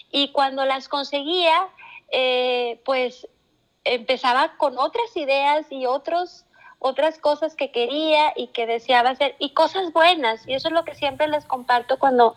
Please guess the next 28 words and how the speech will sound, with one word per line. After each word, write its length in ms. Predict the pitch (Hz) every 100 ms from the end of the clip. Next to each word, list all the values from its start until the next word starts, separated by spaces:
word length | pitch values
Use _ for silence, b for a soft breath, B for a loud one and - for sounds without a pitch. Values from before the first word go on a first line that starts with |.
| -
cuando 240 | 233 233
me 140 | 226
toca 640 | 226 233 226 254 262 254 B B B B -
hablar, 520 | 233 233 233 233 240 -
este, 680 | 254 247 _ 247 226 220 202 202 _ - - _ _ _
del 220 | - - -
señorío 360 | 240 240 240
de 140 | 262 262
Cristo 340 | 247 233 -
y 60 | 247
de 100 | 240
la 120 | 226
vida 200 | 233 233
en 80 | 247
el 100 | 240
Espíritu. 760 | 233 _ 247 233 226 - 247 247 B B B -
Le 140 | 254
digo, 260 | 262 254 247
hay 180 | 254 294
veces 380 | 311 311 330 -
que 100 | 302
necesitamos 760 | 277 262 254 254 254 247 277
soltar 580 | - 269 262 254 247 247
cosas 580 | - 254 247 - 233 233
que 120 | 262 254
no 160 | 277
son 280 | 269 302 302
malas, 600 | 269 262 302 233 208 -